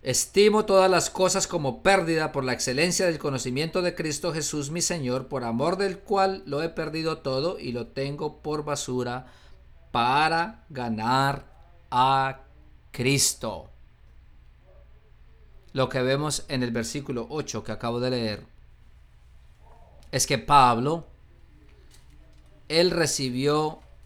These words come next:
una revelación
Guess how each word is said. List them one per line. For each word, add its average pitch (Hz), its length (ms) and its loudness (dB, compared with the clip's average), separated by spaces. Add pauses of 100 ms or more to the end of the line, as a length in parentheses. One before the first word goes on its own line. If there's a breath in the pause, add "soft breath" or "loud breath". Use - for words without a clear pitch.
(300)
una 151 720 0 (120)
revelación 120 1200 -4